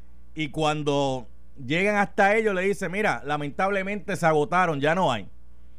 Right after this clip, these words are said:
Y esa persona que estuvo posiblemente horas durante la noche, durante la madrugada,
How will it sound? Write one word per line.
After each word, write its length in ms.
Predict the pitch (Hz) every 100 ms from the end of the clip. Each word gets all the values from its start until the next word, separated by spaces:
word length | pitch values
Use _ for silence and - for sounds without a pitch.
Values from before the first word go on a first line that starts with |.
| - -
Y 100 | 117
esa 240 | 135 196
persona 400 | 202 190 208 208
que 60 | 185
estuvo 300 | - 208 202
posiblemente 880 | 170 170 196 196 196 202 - 185 - - - - - - - - - - -
horas 480 | 156 208 220 190 - - - - -
durante 500 | 147 170 165 143 160
la 100 | 160
noche, 340 | 180 214 -
durante 380 | 147 143 143 -
la 100 | 147
madrugada, 760 | 147 151 147 175 208 175 139